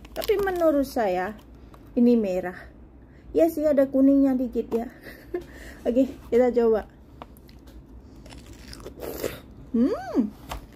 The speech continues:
Oh, bener yellow. Mungkin dalamnya yang dia maksud ya.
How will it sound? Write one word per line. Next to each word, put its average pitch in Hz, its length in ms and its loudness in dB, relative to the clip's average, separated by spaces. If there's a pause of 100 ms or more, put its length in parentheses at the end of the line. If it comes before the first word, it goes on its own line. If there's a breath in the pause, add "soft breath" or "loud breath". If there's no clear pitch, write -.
(1700)
Oh, 302 320 2 (640)
bener 254 320 2 (100)
yellow. 226 460 4 (160)
Mungkin 320 320 -2
dalamnya 262 500 2
yang 233 220 0
dia 202 100 0
maksud 202 300 -6
ya. 277 240 0